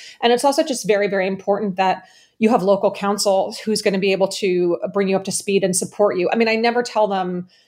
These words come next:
"You have to do the work." We'll do almost all of the work, but I need them to make sure that I'm not making some kind of terrible mistake.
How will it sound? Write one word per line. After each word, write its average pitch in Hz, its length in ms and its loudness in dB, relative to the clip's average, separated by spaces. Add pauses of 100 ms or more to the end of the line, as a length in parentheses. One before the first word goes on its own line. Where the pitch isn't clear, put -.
"You 220 120 2
have 226 100 2
to 214 60 -6
do 202 120 0
the 180 100 0
work." 190 340 0
We'll 208 160 2
do 202 220 0
almost 185 240 -4
all 185 140 0
of 165 80 -6
the 185 80 -4
work, 202 280 0
but - 120 -2
I 208 60 -2
need 196 280 -2
them 190 280 -2
to - 140 -6
make 185 300 0
sure 185 320 0
that 190 160 0
I'm 185 160 -2
not 185 180 -2
making 185 340 -2
some 185 160 -2
kind 180 200 -2
of 165 80 -4
terrible 170 360 0
mistake. - 580 -4